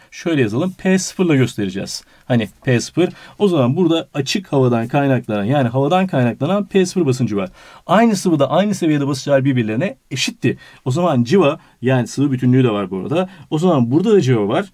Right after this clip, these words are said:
Burada da civa var. O zaman burada da P sıfır basıncı olmak zorunda. Ama üzerinde hava yok.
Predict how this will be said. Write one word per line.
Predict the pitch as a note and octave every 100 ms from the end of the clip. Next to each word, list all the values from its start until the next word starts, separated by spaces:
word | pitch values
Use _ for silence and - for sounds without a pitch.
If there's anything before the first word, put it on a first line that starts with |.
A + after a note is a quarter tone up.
| _ -
Burada | F#3+ G#3
da | F3+
civa | B2 A2
var. | G2+ -
O | D#3+
zaman | F3+ C#3+ B2
burada | E3+ G3+
da | G3
P | E3+
sıfır | E3+ F#3
basıncı | E3 C#3+ D3+
olmak | C#3+ A#2+ G2
zorunda. | G2+ F#2+ F#2 F#2 - -
Ama | B2+ D3+
üzerinde | D3 D#3 E3+
hava | - C3+ D#3+
yok. | D#3+ D#3